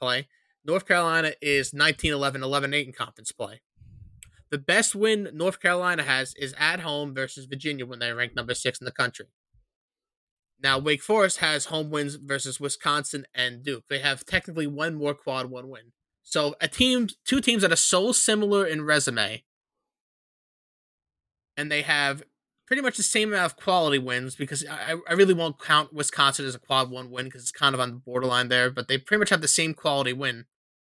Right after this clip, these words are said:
Why is the net so different? They play in the exact same conference. When you look at their quad three and their quad four games, it's not too much big of, of a difference there. I, I realize that U N C, um, that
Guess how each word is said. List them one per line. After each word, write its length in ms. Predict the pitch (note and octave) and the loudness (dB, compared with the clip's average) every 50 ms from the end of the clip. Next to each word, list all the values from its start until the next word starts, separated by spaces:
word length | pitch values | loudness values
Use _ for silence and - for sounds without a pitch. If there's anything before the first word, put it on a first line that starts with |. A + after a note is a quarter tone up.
| _ _ _ _ _ _ _ _ _ _ | _ _ _ _ _ _ _ _ _ _
Why 180 | B2+ C#3 D#3 F3 | 2 4 4 6
is 100 | F3+ - | 4 4
the 100 | F#3+ F3 | 2 2
net 180 | E3+ D#3+ - | 2 2 2
so 180 | - - C#3+ C3 | 2 0 0 0
different? 380 | B2 C#3+ D3 - - G#2 A2+ _ _ _ _ _ - | 0 -2 -4 -6 -8 -16 -16 _ _ _ _ _ -4
They 60 | C#3 | -4
play 220 | C#3 C3+ E3 D#3 D3+ | -2 0 0 0 0
in 100 | D3+ C#3+ | 2 0
the 80 | C#3 | 0
exact 320 | C3 C3 C3+ C#3 C#3+ - - | 0 0 0 0 0 0 0
same 180 | - D#3 D#3 | -2 -2 -2
conference. 520 | D3+ - C3 A#2 B2 - - B2+ C3 - - _ _ _ _ _ _ | -2 -2 -2 -2 -2 -2 -6 -6 -6 -8 -14 _ _ _ _ _ _
When 100 | - D#3 | 0 2
you 80 | D#3 D#3 | 4 4
look 160 | D#3+ E3 - | 4 4 4
at 120 | F3 C#3+ | 2 2
their 140 | D3+ D3+ C#3+ | 2 2 2
quad 380 | C3+ - - D#3 D3+ D#3 D#3+ D#3 | 2 2 2 4 4 4 4 4
three 240 | - D#3+ D3+ D3 | 2 0 2 2
and 140 | C#3 C3+ C3 | 0 0 0
their 100 | C3 B2+ | 0 0
quad 340 | B2+ - - C#3 C3+ B2+ - | 0 0 0 0 0 0 0
four 200 | - D#3 D#3+ F3 | 0 0 0 0
games, 300 | D3+ C#3 C3 C3 C3+ - | 2 0 0 0 -2 -4
it's 200 | - D3 C3+ - | -8 -8 -6 -2
not 200 | D3 C#3+ C#3 - | 0 0 0 0
too 120 | - - | -4 -6
much 240 | C#3+ C3+ C3 - C#3+ | -4 -4 -4 -2 -2
big 140 | C#3 C3+ C3 | -2 0 0
of, 120 | C3 B2 A2+ F#2 - _ _ - C3+ - - | -2 -4 -8 -18 -20 _ _ -20 -18 -12 -10
of 100 | C3+ C3 | -10 -10
a 40 | C3 | -6
difference 320 | B2 C3+ C3+ B2 B2+ B2 | -2 -2 -2 -2 -4 -4
there. 260 | C#3 C#3 C3+ B2+ B2 - | -2 2 2 2 2 2
I, 80 | C3+ C#3 | 2 0
I 20 | C#3 | 0
realize 540 | C#3 C#3 D#3 F3 F3+ E3+ D#3 D3 C#3 C3+ C3+ | 0 2 2 4 4 4 4 4 2 2 0
that 200 | C#3 C3+ A#2+ C#3+ | -2 -4 -4 -4
U 160 | C#3 C#3+ C#3+ | -2 -2 -2
N 140 | C#3 C3+ C3 | -2 -6 -8
C, 100 | - - | -6 -2
um, 280 | C3+ B2 A#2+ A#2+ A#2+ A#2+ | 0 2 2 0 0 0
that 200 | B2 A#2+ B2+ | 0 0 0